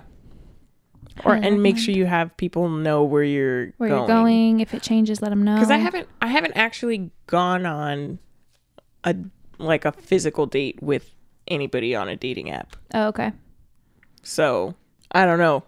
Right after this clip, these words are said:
Speaker 1: I haven't, I haven't run into that issue. I feel like that issue arises more if you, if it wasn't covid.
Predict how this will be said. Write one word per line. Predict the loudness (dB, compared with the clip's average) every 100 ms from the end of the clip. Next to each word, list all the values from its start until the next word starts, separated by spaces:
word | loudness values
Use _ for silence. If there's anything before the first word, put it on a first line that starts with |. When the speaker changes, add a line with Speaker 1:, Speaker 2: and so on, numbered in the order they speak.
| _ -2
Speaker 1:
I | 0
haven't, | 0 -4 -6
I | -4
haven't | -4 -4 -4
run | -4 -2
into | -4 -4 -2
that | 2 2 0 -4 _ _ _ -12
issue. | -10 -4 0
I | 0
feel | 0 0
like | 0 0
that | -4 -4
issue | -10 -8 -6 -6
arises | -4 -4 -4 -8 -12
more | -10 -8 -10
if | -8
you, | -6 -4 -6 -10 _ _ -8
if | -8 -6
it | -8
wasn't | -6 -8 -10 -14 -10
covid. | -10 -8 -8 -10 -10